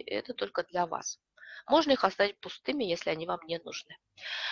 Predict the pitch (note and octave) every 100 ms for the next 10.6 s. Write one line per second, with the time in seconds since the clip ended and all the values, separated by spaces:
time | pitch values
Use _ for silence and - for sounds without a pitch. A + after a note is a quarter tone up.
0 | - - - B3 A#3 F3+ F#3 A#3 F4 E4
1 | B3 - A3+ G#3+ E3+ - - G3+ A3+ G3+
2 | F#3+ F3 F3 F3 - C#4+ G4 - - A3
3 | C4+ A3+ F3 G3+ A3 - - - - -
4 | - C4+ B3+ A#3 G#3 - A#3+ - F3+ F3+
5 | A3 B3 - B3 A3 G#3 F#3+ F3+ F3+ F3+
6 | - E3+ - F3 D#3+ - F#3+ F3+ F#3+ C4
7 | D4 _ - - - G#3 - G3 - -
8 | - G3 G3+ G3 - F#3+ G3 G3+ A3+ C4
9 | - G4+ - D4 C4+ B3 A#3+ A#3 - F#3
10 | G3 F#3 F#3+ A#3 C4+